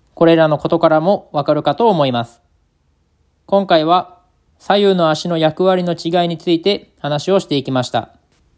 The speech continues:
人間の体というのは、そもそも内臓が左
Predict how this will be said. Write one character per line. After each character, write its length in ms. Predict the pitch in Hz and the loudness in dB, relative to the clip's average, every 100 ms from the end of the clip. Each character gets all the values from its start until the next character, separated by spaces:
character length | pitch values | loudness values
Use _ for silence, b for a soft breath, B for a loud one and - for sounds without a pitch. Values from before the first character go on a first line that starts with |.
| _ - | _ -4
人 220 | 151 180 | -2 2
間 200 | 190 190 | 2 2
の 120 | 190 | 0
体 340 | 185 180 180 185 | 2 0 0 0
と 80 | |
い 100 | 190 | 0
う 40 | 196 | 2
の 100 | 170 | 2
は、 300 | 156 - _ _ _ _ | 2 0 _ _ _ _
そ 100 | - | -4
も 120 | 190 | -2
そ 100 | 185 | 0
も 260 | 160 135 - _ _ _ _ - | -2 -4 -8 _ _ _ _ -6
内 280 | 143 151 165 | 0 0 2
臓 220 | 175 175 | 2 4
が 240 | 165 165 - | 4 2 -2
左 160 | - | -2